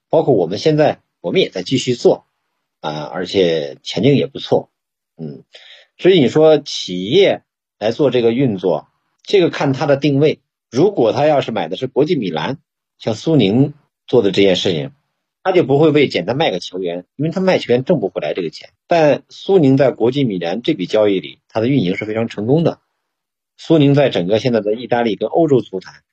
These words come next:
他的影响都是非常正面的，这是非常难得的。但他想获得的收益绝对不会是球员买卖，所以如果要在球员买卖上，应该更多的是低级别联赛做一个小俱乐部，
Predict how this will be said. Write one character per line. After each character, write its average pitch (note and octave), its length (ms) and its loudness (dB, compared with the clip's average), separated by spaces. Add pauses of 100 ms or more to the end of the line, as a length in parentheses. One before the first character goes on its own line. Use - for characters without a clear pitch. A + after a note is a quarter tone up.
(180)
他 - 140 -4
的 A#2 120 4
影 G#2+ 220 2
响 D#2 160 -4
都 E2+ 80 -6
是 F#2 80 -8
非 C3+ 120 2
常 C#3 180 -2
正 A#2+ 180 2
面 E2 140 -8
的， - 240 -20
这 G#2+ 140 0
是 F2+ 60 -2
非 G2+ 120 -4
常 G2+ 100 0
难 F2 180 -4
得 - 200 -6
的。 - 100 -14 (340)
但 B2+ 220 0
他 E3+ 480 -2 (220)
想 - 240 -18
获 A2+ 160 -4
得 F#2+ 80 2
的 F#2 80 0
收 D#3 220 2
益 G#2 200 0
绝 - 120 -6
对 C3+ 100 2
不 G#2 180 -2
会 A#2+ 180 2
是 F#2 240 -4 (380)
球 G#2 140 -2
员 C3 120 4
买 G#2 160 0
卖， G#2 260 -8 (120)
所 - 160 0
以 A3 40 6
如 F#3 180 2
果 E3+ 120 4
要 C3+ 180 2
在 B2 140 0
球 - 200 -6
员 G#3 120 0
买 G#2 140 -6
卖 F#2+ 160 -6
上， F2+ 220 -10
应 A#2+ 100 -6
该 C#3 120 0
更 C3+ 200 -4
多 C#3+ 160 0
的 B2+ 60 2
是 - 120 -10
低 F3 200 -6
级 C3 160 -6
别 - 100 -4
联 - 180 -12
赛 - 220 -14 (520)
做 A#2 180 4
一 A2+ 40 4
个 A#2 80 2
小 B1+ 180 -4
俱 G2 160 -6
乐 G2 100 0
部， F#2 220 -10